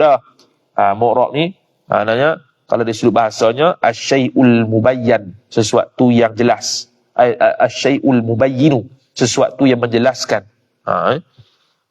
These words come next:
Okey. Ha, apa dia? Alismu. Alismu tu khabar huwa. Oh, gitu. Jadi, huwa tadi mubtada, alismu ni khabar. Ha, apa itu mu'rab? Huwa ialah alismu khabar.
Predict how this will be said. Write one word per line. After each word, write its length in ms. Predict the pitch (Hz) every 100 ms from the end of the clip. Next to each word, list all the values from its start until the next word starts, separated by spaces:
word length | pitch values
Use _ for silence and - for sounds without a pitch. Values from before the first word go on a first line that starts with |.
| _ _ -
Okey. 260 | 113 131 110 90 - - - _ _ _ _ _ _ _ _ _ _ _ _ _ _ _ _ _ -
Ha, 240 | 147 143
apa 80 | 247
dia? 160 | 277 196
Alismu. 560 | 202 262 247 202 180 151
Alismu 400 | 147 170 208 214
tu 80 | 269
khabar 400 | 226 180 175 143
huwa. 240 | 143 104
Oh, 320 | 95 143 160
gitu. 400 | 143 135 123 104
Jadi, 400 | 113 120 196 214 _ _ _ _
huwa 320 | - 143 147
tadi 160 | 131 156
mubtada, 480 | 160 151 190 190 -
alismu 400 | 135 151 - 170
ni 80 | 165
khabar. 320 | 135 110 78 _ _ _ _ _ _ -
Ha, 400 | 101 98 92 80 175
apa 160 | 240
itu 240 | 214 202 226
mu'rab? 400 | 214 190 247 294 -
Huwa 560 | - 143 117 110 151 262 -
ialah 400 | 117 101 143 233 -
alismu 560 | 120 190 - 117 95
khabar. 320 | - 101 69